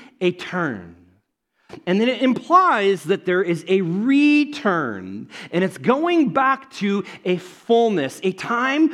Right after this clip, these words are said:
when there was fullness. Now, life will never look the same again, but God says, "I want to bring fullness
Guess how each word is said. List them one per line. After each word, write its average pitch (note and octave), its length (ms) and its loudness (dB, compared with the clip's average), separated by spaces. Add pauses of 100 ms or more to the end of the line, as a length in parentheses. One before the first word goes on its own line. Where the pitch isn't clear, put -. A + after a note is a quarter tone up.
(140)
when F#3+ 140 0
there G#3+ 140 4
was G3+ 120 -4
fullness. G3 460 -2
Now, G3+ 180 -4 (200)
life G#3+ 400 0
will G#3+ 80 2
never G#3+ 480 0 (160)
look F3+ 360 -2 (160)
the D#3+ 140 -4
same F#3+ 600 -2 (160)
again, D#3 600 -2 (160)
but D3+ 160 -4
God G3 300 -2
says, E3 320 -4
"I D#3+ 80 -6
want D#3+ 320 -4
to D#3 100 -8
bring C#3+ 260 -6
fullness D#3 800 -6